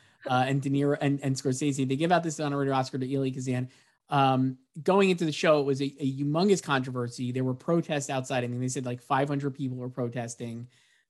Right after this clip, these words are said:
Uh, some of the signs that were out there,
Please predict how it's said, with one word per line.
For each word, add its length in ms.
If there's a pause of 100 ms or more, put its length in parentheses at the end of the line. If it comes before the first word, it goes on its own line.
(100)
Uh, 180
some 220
of 80
the 80
signs 540
that 200
were 320
out 240
there, 380